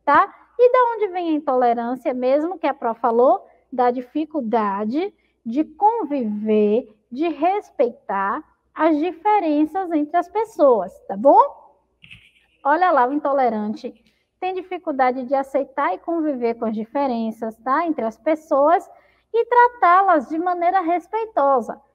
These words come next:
Então, ele acha que porque a pessoa tem aquela característica que é dela, que é singular dela, assim como o próprio agressor também tem as suas características, né, que são singulares,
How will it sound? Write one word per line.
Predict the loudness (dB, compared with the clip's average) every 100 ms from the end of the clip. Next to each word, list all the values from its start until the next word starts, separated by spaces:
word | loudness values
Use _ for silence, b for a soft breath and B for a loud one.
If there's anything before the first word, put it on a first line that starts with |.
| _
Então, | -2 2
ele | 2 2
acha | 0 0 -4
que | -8
porque | -6 -8 -2 -2
a | 0
pessoa | -2 -4 -2 -4
tem | -2 -6 -6
aquela | -8 -2 0 2 2 0 b b b _ _ _
característica | 2 2 2 -2 0 2 2 2 -6 -8
que | -8 -4 0
é | 0
dela, | 2 4 4 2
que | 0
é | -4
singular | -4 -10 -8 -2 2 2 2
dela, | 0 0 0
assim | -2 -10
como | -4 -4 -4
o |
próprio | -6 2 2 2 0
agressor | 2 0 -2 -6
também | -4 -4 -2 -6
tem | -10 -8 -4 -6
as | -4
suas | -6 -4
características, | -2 -2 -2 -4 -4 -6 -8 -4
né, | -2 -2
que | -4
são | -8 -8
singulares, | -8 -12 -8 -4 -2 -2 -2 -4 -8